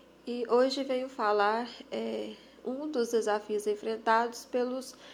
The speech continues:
gestores escolares, que hoje os pais cedem em relação da educação daquela que vem de casa. E há quem defenda que a culpa da indisciplina dos alunos de hoje em dia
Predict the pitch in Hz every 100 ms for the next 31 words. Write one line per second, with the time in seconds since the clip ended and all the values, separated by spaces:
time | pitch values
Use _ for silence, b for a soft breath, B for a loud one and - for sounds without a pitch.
0 | B B B 233 262 269 240 226 202 233
1 | 233 262 240 95 - - - - B B
2 | B B B B - - 233 226 - -
3 | - - - - - 277 294 208 202 202
4 | 202 - 220 - 226 226 226 - 214 226
5 | 240 254 247 226 - 240 240 247 247 247
6 | - 220 214 240 302 - - - - -
7 | - 233 226 233 226 226 233 208 214 220
8 | 226 226 208 226 233 233 240 240 - -
9 | - - - - - B B B B B
10 | B B - 269 277 247 285 294 294 233
11 | 214 - 247 220 170 220 - - 220 220
12 | 285 285 214 220 208 - 220 247 254 226
13 | 208 214 202 220 214 214 214 226 254 254
14 | 208 180 240 247 -